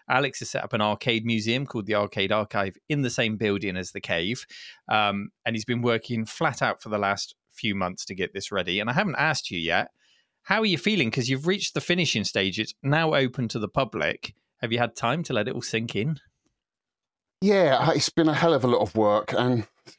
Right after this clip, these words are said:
Speaker 2: you know, some days it's been quite stressful. <laughs> But
Speaker 1: Yeah.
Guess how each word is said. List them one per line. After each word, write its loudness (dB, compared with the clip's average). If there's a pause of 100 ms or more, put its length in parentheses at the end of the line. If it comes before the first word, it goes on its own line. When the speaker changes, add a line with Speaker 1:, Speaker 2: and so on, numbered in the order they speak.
Speaker 2:
you 4
know, 2
some 4
days 4
it's -4
been 2
quite 0
stressful. 2 (400)
<laughs> 4 (500)
But 4
Speaker 1:
Yeah. 2